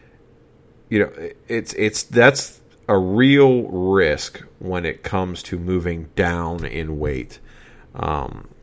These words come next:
there's a lot less grace in losing, uh, when you go down in weight, because the thought should be one that, uh, or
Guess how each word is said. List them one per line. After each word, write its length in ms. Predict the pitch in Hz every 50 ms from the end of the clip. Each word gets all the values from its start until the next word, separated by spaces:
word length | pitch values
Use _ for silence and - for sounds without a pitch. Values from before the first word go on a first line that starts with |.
| - - - - _ _ _ _ - - - - -
there's 260 | 101 104 104 101 90
a 100 | 98 92
lot 300 | 92 98 95 98 101 -
less 260 | 107 98 95 85 85
grace 640 | 90 85 92 90 90 95 95 92 87 82 - - - - - - - _ _ -
in 320 | - 98 90 87 90 90 90
losing, 680 | 92 98 98 98 95 85 95 90 85 82 82 80 80 - _ _ _ - - _ _ _
uh, 160 | - 78 78
when 220 | - 87 87 90 90
you 120 | 87 87
go 180 | 82 90 85 80
down 400 | 78 76 95 90 90 90 90 87
in 140 | 87 85 85
weight, 260 | 82 85 85 - -
because 300 | 90 80 - 90 82 76
the 100 | 87 85
thought 460 | - - 101 92 90 90 - - - _ -
should 320 | - - - - 107 85 78
be 280 | 101 98 92 90 90
one 440 | 90 85 85 90 90 90 90 87 87 87
that, 280 | 87 87 85 85 - - - - - - - _ _ -
uh, 200 | 82 80 78 76
or 240 | - 98 92 90